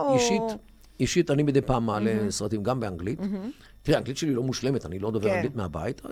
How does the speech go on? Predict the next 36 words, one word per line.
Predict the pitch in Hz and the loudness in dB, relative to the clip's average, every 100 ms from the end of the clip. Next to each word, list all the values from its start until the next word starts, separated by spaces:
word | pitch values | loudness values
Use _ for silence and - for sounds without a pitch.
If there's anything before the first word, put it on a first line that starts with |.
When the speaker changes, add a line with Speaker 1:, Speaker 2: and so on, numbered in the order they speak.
| 87 | -6
Speaker 2:
אבל | 226 | -2
היא | 233 | 0
מספיק | 180 - - | 0 -2 -2
טובה | 190 208 | 2 2
לתת | 175 | 2
Speaker 1:
מהמם. | 185 143 | 0 -2
Speaker 2:
הרצאות | 110 123 131 | -2 0 0
באנגלית, | 110 98 101 127 - - | -2 -4 -4 -6 -8 -16
Speaker 1:
מהמם. | - 190 220 285 | -10 -10 -10 -8
Speaker 2:
ושהם, | 117 123 120 123 117 | 0 0 2 0 0
אם | 123 | 2
מזמינים | 120 135 151 | 2 2 2
אותי | 147 127 | 2 2
עוד | 120 | 0
פעם | - 127 | 0 2
ועוד | 165 | 2
פעם, | - 113 | 0 -8
אז | 95 | -4
כנראה | 117 110 120 | -4 -2 -4
שזה | 104 107 | -2 0
לא | 117 | 0
גרוע | 107 98 107 | 0 0 -2
מדי. | 98 78 196 180 254 | -4 -6 -6 -4 -2
Speaker 1:
<laughs> | 240 233 - 190 - - | 0 -2 -10 -14 -10 0
Speaker 2:
אה, | 120 120 113 110 101 - - - | 2 4 2 0 -4 -12 -18 -10
אני | 117 151 190 190 160 - | -4 2 2 2 -4 -2
מוציא | 135 151 - 127 | 2 2 2 2
מדי | 95 95 | 2 -4
פעם, | 92 101 113 107 - - - - | -4 -6 -6 -10 -20 -20 -20 -12
אה, | 127 131 - | -8 -8 -8
אה, | 98 92 | -10 -4
הרצאות, | 110 - 107 - | -4 -2 -4 -4
אה, | 95 - | -8 -2
לא | 120 | -2
הרצאות, | 131 98 95 | 0 -4 -8
אלא | 98 | -10